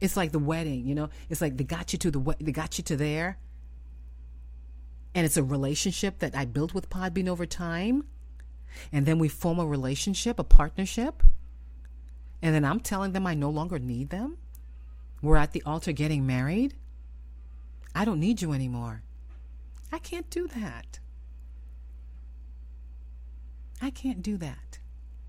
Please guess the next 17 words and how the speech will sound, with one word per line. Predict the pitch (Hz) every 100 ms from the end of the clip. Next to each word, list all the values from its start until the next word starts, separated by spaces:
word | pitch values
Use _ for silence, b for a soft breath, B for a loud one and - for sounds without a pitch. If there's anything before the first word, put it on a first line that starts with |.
| - - - B B -
When | 165 180
you | 370
start | - 240 220
a | 147
partnership, | - 196 190 208 202 - 208
a | 147
business | 147 185 208
relationship | 160 143 156 - - 185
with | 190 185
anyone, | 185 185 185 185 185 - - - - - - - -
or | 202
any | 285
kind | - 226
of | 180
relationship, | 156 160 - 185 196 196
you | 202
know, | 202